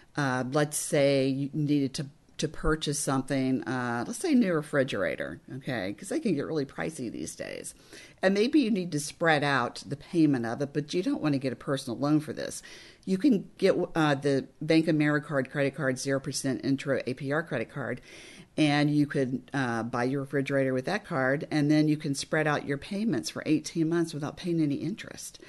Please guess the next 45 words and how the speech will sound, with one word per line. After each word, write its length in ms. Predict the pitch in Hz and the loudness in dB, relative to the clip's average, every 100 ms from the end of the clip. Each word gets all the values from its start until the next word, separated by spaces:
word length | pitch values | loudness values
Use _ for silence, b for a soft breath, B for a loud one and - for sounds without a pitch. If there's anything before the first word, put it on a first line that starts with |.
| B B B B | B B B B
So 300 | - 165 143 | 4 6 6
this 400 | 123 185 277 - | 4 0 2 2
is 180 | 247 - | 0 2
why 220 | 185 160 | 4 4
that 300 | 170 180 185 | 2 0 -2
card 260 | 160 151 | -2 0
is 160 | 135 123 | 0 -2
appealing. 640 | 120 - 156 143 113 98 113 B B B - | -10 -4 0 0 0 -4 -8 B B B -8
Um, 400 | 143 135 120 120 - | -2 0 0 -2 0
and 180 | 147 | 2
this 180 | 151 156 | 2 2
is 180 | 165 165 | -2 -2
a 60 | 135 | -2
gr-, 260 | 151 147 | 0 0
another 400 | 147 147 160 160 | 2 4 4 2
great 280 | 139 151 131 | 2 0 0
example 460 | 131 135 135 131 127 | -2 -2 -2 -2 -4
of 80 | |
how 160 | - 233 | -4 -2
you 140 | 208 | -2
can 220 | 185 151 147 | -2 -2 0
use 240 | 143 139 | 0 0
these 180 | 127 127 | -4 -8
cards 300 | - 131 117 | -6 -4 -4
strategically 1080 | - 127 - 143 139 156 160 180 180 170 165 B B - | -6 -8 -4 0 0 -2 -4 -4 -2 -4 -8 B B -4
to 100 | 165 | -2
save 400 | 147 - 170 160 | 2 6 6 6
you 180 | 147 135 | 2 0
money. 520 | 139 131 101 62 - _ b b | 2 0 -2 -6 -10 _ b b
Because 260 | 156 175 160 | -4 -4 0
sometimes, 600 | 165 311 202 165 156 151 | 4 4 4 2 2 0
you 140 | 190 160 | 2 2
know, 60 | |
if 100 | 151 | 2
you 100 | 190 | 2
need 160 | 233 220 | 2 4
a 60 | |
refrigerator 720 | 151 139 175 170 147 151 143 135 | 2 0 0 0 0 0 2 2
or 40 | |
a 40 | |
new 180 | 131 135 | 2 0
roof, 380 | 127 147 131 131 B B B | 0 0 0 -4 B B B
you 100 | 175 | 4
know, 100 | 160 | 4
that's 320 | 156 170 170 | 4 2 0